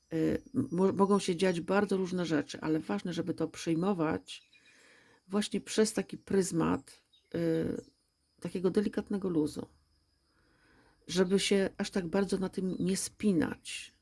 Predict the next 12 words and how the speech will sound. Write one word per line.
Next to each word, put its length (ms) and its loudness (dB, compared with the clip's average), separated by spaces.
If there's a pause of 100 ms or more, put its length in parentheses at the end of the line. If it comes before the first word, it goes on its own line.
(100)
y, 40 -4 (720)
czy 240 2
na 160 2
rzeczach 500 0 (380)
pozytywnych, 640 2
które 260 0
życie 240 -2
będzie 260 2
dawało, 440 0
czy 340 -2
na 120 0
negatywnych. 800 -2